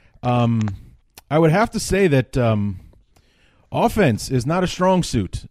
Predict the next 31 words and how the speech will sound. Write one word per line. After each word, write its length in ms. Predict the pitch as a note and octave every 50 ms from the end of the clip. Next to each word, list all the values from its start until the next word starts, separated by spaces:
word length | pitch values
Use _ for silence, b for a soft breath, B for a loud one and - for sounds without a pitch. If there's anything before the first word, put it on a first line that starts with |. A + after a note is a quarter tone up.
| -
uh, 260 | C3+ B2+ A#2 A2+ G#2+
for 180 | G#2 - - B2+
this, 320 | A#2+ A#2+ A2 - - -
for 120 | - - C#3
this 160 | A#2+ A2 -
team, 480 | - - - G#3 G#3 F3 B2+ G2+ G2 G#2+
because 580 | A2+ - - C#3+ C3 A#2+ A2+ G2+ F#2 - - b b b b b b b b b b b b b
you've 200 | B2 C3+ C3 -
scored 340 | - - E3 D#3+ D3+ C#3
twenty 260 | - - D#3 F#3 G#3 G#3
points 680 | - - F#3 F#3 F3+ F3 E3 D3 - - - - - _ _ _ _ _ _ _ -
only 240 | D3+ F3 F3+ E3 C#3
twice 580 | - - - E3 F3 D#3+ B2 A2+ - - - -
all 240 | - A#2 B2+ C#3+ D3
year 240 | D3 C#3+ C#3+ C#3+ C3+
long. 460 | C3 B2+ B2 B2 A2 G2 F#2+ G#2+ A#2 - _ _ _ _ _ _ _ _ _ _
Uh, 200 | - G#2+ A2+ A2
once 380 | A2 G#2+ A#2+ C#3+ E3+ F#3 - -
in 160 | - D#3 D3
a 60 | C#3+
loss 320 | C3+ C3+ C3+ C#3+ D3 C#3+ -
to 80 | D#3
the 100 | C3+ A#2+
Chargers 460 | A2 - D3+ C#3 C#3 C3+ C3 B2+ G#2 A2
week 260 | A#2+ B2+ A#2 _ -
two, 380 | - - D3+ C3+ B2 A#2+ A#2+
and 100 | A#2 A#2
then 80 | A#2+ A#2+
the 160 | A#2+ A#2 A#2+
other 160 | C3+ D#3 F3
time 560 | D3+ - - - B2 A2+ A2 G#2+ A2 A2+ A#2